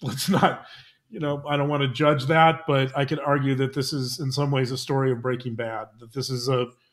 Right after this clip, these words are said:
a kid who was fundamentally a good kid who came from a decent family, and he wanted to get in law enforcement. He had good intentions.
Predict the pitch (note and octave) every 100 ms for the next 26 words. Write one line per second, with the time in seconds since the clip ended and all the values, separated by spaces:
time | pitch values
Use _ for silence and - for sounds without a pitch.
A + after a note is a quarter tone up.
0 | _ _ _ _ _ _ _ _ _ -
1 | A#2 - F3+ E3+ D3 C3+ - C#3+ C#3+ C3+
2 | C3 C3 B2+ B2+ B2 B2 B2+ C3 C3+ -
3 | C#3 C3 B2+ A#2 B2 B2+ C3 B2 C3 B2
4 | A#2 B2 B2+ A#2 C3 A#2+ A#2+ A#2+ A#2+ A#2+
5 | B2+ B2+ B2 A#2+ A#2+ B2+ B2 B2 B2 A#2
6 | B2+ A#2+ A#2+ A#2+ A#2+ - A#2+ A#2 B2 A2+
7 | B2 A2+ A#2+ B2 A#2 - B2 A#2 B2 A#2
8 | A2+ A#2 -